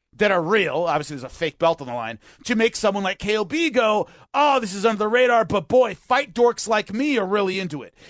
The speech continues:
It somehow misses both of those categories.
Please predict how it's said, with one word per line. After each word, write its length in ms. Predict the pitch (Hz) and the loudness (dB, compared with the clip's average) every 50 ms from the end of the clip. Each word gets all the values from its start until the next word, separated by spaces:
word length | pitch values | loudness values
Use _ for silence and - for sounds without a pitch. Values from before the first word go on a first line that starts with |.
| - - - | -16 -6 -4
It 180 | 254 262 - | -4 -4 -2
somehow 680 | - - - - 262 311 370 403 392 320 311 330 330 330 | -4 -6 -2 0 0 0 2 2 2 2 4 4 2 2
misses 800 | 269 233 220 226 269 294 - - - 196 175 156 131 131 - - _ _ _ _ | 0 -2 -2 -2 0 0 0 -2 -2 -4 -6 -8 -10 -12 -16 -18 _ _ _ _
both 420 | - 120 - 226 247 294 302 - | -16 -2 0 2 2 2 2 0
of 140 | 262 233 180 | 0 0 2
those 220 | 226 220 208 196 - | 2 0 0 -2 -2
categories. 720 | - 175 175 175 165 147 117 101 - _ _ - _ | -4 -2 -2 -2 -2 -4 -8 -14 -18 _ _ -20 _